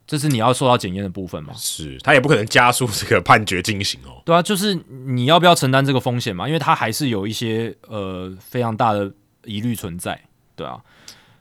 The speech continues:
Speaker 1: 本来的公关包袱已经够重了，
Speaker 2: 很重。
Speaker 1: 然后再加上尚未悬而未决的一些事情。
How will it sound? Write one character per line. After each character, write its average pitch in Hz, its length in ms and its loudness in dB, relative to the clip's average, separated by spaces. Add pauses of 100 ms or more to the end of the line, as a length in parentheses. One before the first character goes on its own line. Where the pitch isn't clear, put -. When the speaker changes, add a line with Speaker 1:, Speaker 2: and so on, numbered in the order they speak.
(120)
Speaker 1:
本 131 160 4
来 117 160 6
的 147 340 4
公 147 140 0
关 139 140 6
包 135 140 8
袱 120 120 2
已 95 40 -4
经 104 100 -4
够 110 160 0
重 95 200 -4
了， - 120 -14
Speaker 2:
很 82 100 -10
重。 78 240 -10 (200)
Speaker 1:
然 104 120 -2
后 147 80 2
再 143 140 6
加 131 180 6
上 123 320 2 (120)
尚 - 640 2
未 131 280 6 (100)
悬 - 240 -4
而 117 80 2
未 127 160 6
决 104 120 -2
的 98 80 -2
一 - 20 -2
些 104 160 -4
事 98 220 -4
情。 - 180 -12